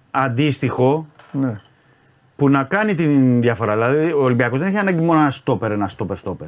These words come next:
Speaker 1: Θέλει να ηγηθεί όλης της κατάστασης στη, στην άμυνα. Θέλει δηλαδή να τον βλέπει ο άλλος και να λέει: «Οπ, εδώ σταματάμε».
Speaker 2: Ναι.
Speaker 1: Να έχει και ο Πασχαλάκης, γιατί έχεις και έναν τερματοφύλακα που στέκεται. Είναι έμπειρος, καθοδηγεί.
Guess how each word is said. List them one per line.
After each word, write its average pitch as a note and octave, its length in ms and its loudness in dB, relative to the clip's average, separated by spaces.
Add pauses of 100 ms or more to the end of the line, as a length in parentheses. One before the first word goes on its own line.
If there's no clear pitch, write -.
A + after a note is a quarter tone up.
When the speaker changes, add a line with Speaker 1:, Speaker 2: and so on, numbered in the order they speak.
Speaker 1:
Θέλει E3+ 340 0
να D3+ 140 2
ηγηθεί B2+ 480 2
όλης E3 260 2
της - 100 -12
κατάστασης F#2 680 -8 (520)
στη, A2+ 500 0
στην A2 200 -4
άμυνα. G2 360 -4
Θέλει D#3 200 0
δηλαδή D3 260 2
να D#3+ 100 0
τον C#3 140 2
βλέπει C#3+ 260 2
ο C3 80 2
άλλος D#3+ 240 -2
και D#3+ 80 -4
να D3 140 0
λέει: E3 240 2
«Οπ, E3 180 0 (120)
εδώ D#3 460 0
σταματάμε». D3+ 560 0
Speaker 2:
Ναι. - 0 -
Speaker 1:
Να A#2 120 -2
έχει D3 160 -2
και D3 120 -2
ο D#3+ 60 2
Πασχαλάκης, C#3+ 640 -2 (220)
γιατί E3+ 140 0
έχεις D#3 120 0
και - 80 -2
έναν D#3+ 140 2
τερματοφύλακα C3 760 0 (1300)
που F#3+ 80 -8
στέκεται. C3 340 0
Είναι D3 200 4
έμπειρος, C#3 500 2 (340)
καθοδηγεί. C#3 880 0